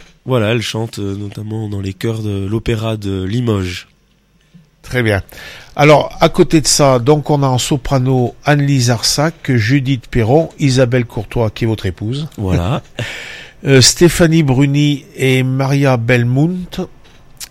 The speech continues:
Speaker 2: Euh, donc, on a dit en alto Floriane Durour, Nicolas, Nicole Vernet, en ténor Philippe Antonetti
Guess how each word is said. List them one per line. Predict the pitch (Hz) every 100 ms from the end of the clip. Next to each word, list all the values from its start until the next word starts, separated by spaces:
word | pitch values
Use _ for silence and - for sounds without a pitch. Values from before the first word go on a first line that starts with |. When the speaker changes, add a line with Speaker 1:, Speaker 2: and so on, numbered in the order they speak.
| -
Speaker 2:
Euh, | 120 123 123
donc, | 120 127 123 123
on | 120
a |
dit | 113 123 110
en | 107 117
alto | 123 - 131
Floriane | 113 - 143 123 123 120 117 113 107 101 101
Durour, | 117 117 151 156 - - - -
Nicolas, | 135 123 143 135 131 127 131
Nicole | 156 - 156 139 123
Vernet, | 117 110 107 127 127 147 175 156
en | 156
ténor | 165 156 156 135 - - -
Philippe | - - 180 170 160
Antonetti | 151 151 143 135 - 160 175